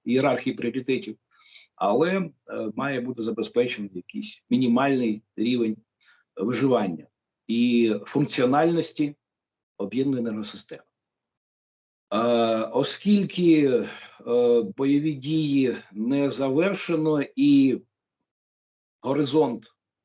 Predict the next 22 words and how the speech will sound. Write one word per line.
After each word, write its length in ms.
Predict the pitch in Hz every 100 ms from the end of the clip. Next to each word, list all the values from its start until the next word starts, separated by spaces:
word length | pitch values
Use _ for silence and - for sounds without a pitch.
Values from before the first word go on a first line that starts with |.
| _
їхнього 400 | 110 120 - 120
завершення 800 | 113 123 123 104 - 85 80 - _ _ _ _ _ _
ніхто 260 | 98 - 101
не 100 | 101
знає, 380 | 101 147 202 - _ _ _ _ - - _ _
то 460 | - 131 143 139 113
вести 320 | 131 160 156
мову 320 | 147 165 151
про, 560 | 131 135 139 135 131 117 101
якби, 440 | 107 110 127 123 123
якісь, 540 | 123 131 127 - - _ _ _ _ _ _ _ _ _ _ _ 87
е, 200 | 95 92
кардинальні, 840 | - 120 123 139 143 135 131 120 - _ _ _ _ -
е, 280 | 104 107 104
підходи 720 | - 131 - 185 202 151 110 - _ _
і 120 | 104
про 200 | - 117
те, 240 | - 123
як 380 | 120 127 120 -
має 300 | 104 107 104
бути, 440 | 101 107 110 - 95
е, 160 | 87